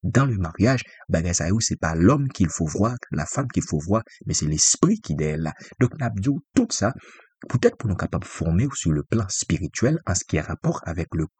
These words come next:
le foyer, le mariage. C'est une belle chose, les madames et monsieur, tous les deux fait une l'autre confiance, donc gen stress qui pa gen nan fwaye.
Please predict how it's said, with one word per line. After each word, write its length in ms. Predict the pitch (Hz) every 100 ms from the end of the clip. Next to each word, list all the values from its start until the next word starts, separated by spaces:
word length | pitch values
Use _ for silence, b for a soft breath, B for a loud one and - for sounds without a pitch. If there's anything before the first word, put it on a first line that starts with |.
| _
le 140 | - 85
foyer, 640 | - - - 80 - 87 B B B
le 160 | 95 87
mariage. 640 | 80 80 - 90 80 - - B B
C'est 220 | - -
une 300 | 92 95 87 78
belle 260 | 95 170
chose, 360 | 135 139 160 -
les 140 | 85
madames 460 | 85 82 - 127 120
et 180 | - 85
monsieur, 420 | 82 - - 165 B B B
tous 120 | - 156
les 160 | 104
deux 140 | 87 95
fait 200 | - 82
une 260 | 82 95
l'autre 240 | 85 78 -
confiance, 520 | 95 - - 143 -
donc 220 | 85 85 -
gen 220 | 98 87
stress 680 | 82 - - 104 139 151 -
qui 120 | 101
pa 160 | 87 85
gen 260 | 90 90 85
nan 120 | 80
fwaye. 480 | - 78 78 90